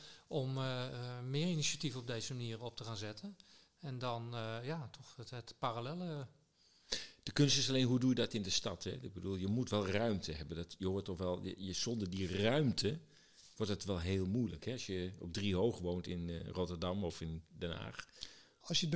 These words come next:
Speaker 3: beperkt tot het aspect wonen wel, maar als je kijkt naar de groepen die nu ontstaan over parallele samenleving, gaat dat, is wonen weliswaar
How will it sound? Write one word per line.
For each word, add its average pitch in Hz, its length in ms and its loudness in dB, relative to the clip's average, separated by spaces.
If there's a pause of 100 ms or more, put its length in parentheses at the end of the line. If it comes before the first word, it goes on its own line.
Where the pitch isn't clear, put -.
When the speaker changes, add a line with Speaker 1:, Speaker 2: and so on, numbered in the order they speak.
Speaker 3:
beperkt 185 220 8
tot 180 140 6
het 175 120 0
aspect 170 420 4
wonen 185 340 12
wel, 151 300 6
maar 139 400 -4 (500)
als - 120 2
je 180 60 2
kijkt 175 340 6
naar 156 280 6
de 147 340 4
groepen 190 380 6
die 170 120 10
nu 165 80 10
ontstaan 160 380 8
over 147 180 2
parallele 147 400 2
samenleving, 147 640 6
gaat 147 240 0
dat, 143 340 0
is 151 160 2
wonen 180 360 8
weliswaar 160 580 2